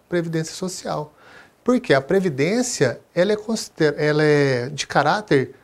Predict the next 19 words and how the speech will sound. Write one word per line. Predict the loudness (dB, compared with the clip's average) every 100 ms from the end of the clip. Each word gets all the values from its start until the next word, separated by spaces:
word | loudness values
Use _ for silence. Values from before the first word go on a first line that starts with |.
| _ _ _ _ -4
tributativo, | -4 -2 -4 -4 -4 0 0 2
ele | 2 2
é |
um | -2
tributo | -2 0 2 0 -2 -14 _ _ -4
que |
você | -2 2 2
vai | 4
pagar | 2 4 2 2 -6 _ -20 _ _ _ _
pra | -2 4
poder | 6 6 4
ser | 2 6 6 4 -6 -4
segurado | 0 2 4 4 4 0 -8 -4
da | 0
Previdência | 0 2 0 -2 -4
Social. | -10 -6 -2 0 -2 -8 _ _ _ _ _ _ -16 0
Por | 4 4
ser | 2 2 2 2
compulsório, | 0 0 -2 -6 -2 0 0 0